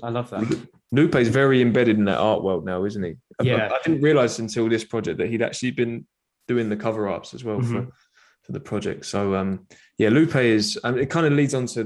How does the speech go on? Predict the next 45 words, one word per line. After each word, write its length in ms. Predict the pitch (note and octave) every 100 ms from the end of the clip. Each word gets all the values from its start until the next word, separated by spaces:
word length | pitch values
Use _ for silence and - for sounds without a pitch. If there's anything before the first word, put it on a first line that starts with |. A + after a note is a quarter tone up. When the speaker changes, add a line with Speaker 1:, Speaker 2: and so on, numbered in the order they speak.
| G2+
Speaker 2:
the 140 | A2+
other 100 | A#2+
question 320 | A#2 G#2+ G#2+
I 20 | G#2+
wanted 160 | G#2 G2+
to 140 | A2+
ask. 160 | G#2+ G#2
Lupe 440 | C#3 C#3+ B2 A2
just 300 | - A2+ -
at 140 | A2 A#2+
this 140 | A2+
point 260 | - A2+ D#2+
is 140 | G2+
not 240 | A2 G#2 G2
interested 500 | G#2 G#2 G#2 - - _ _ _
in 100 | G#2
any 200 | A#2+ A#2+
way, 140 | G#2+ G#2+
shape 260 | G#2+ G#2
or 60 | G2
form 320 | - F#2+ F#2+
of, 180 | F2+ -
um, 360 | F#2+ F2+ F#2 - _ - - _
almost 180 | D3 A#2+
like 80 | G2
the 80 | A2+
opposite 280 | B2 -
of 40 | F#2+
the 60 |
game. 260 | F#2+ G2+ F#2+
He 60 | A2+
doesn't 240 | B2+ G#2
care 260 | A#2 A2 G#2
about 340 | G2+ F#2+ -
the, 240 | F#2 F2+ -
the 60 | -
fame 340 | - G2+ F#2+
and 160 | G2 F#2+
the, 200 | F#2+ - - _ _ _ -
the, 80 | G#2
the 240 | - B2
commercial 560 | - A2+ A2 G#2+ G#2+ G2+
relevancy 560 | G#2+ G#2 G2+ F2+ -
and 140 | F#2+ F#2+
whatnot. 400 | - F#2 -